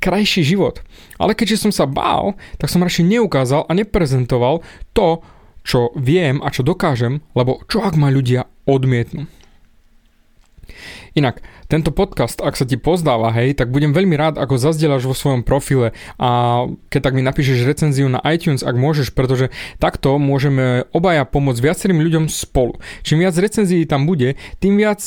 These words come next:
e, sa bude ukazovať ľuďom môj podcast a tým viac ľuďom vieme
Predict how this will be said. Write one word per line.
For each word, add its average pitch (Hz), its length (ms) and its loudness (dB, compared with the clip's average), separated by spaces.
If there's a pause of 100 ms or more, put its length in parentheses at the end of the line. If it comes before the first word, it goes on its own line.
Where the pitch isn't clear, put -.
(140)
e, 165 240 2
sa - 160 -2
bude 151 320 2
ukazovať 151 640 0
ľuďom 139 560 2
môj 127 240 0
podcast 165 480 0
a - 80 0
tým 196 160 2
viac 226 240 2
ľuďom 214 320 2
vieme 185 400 0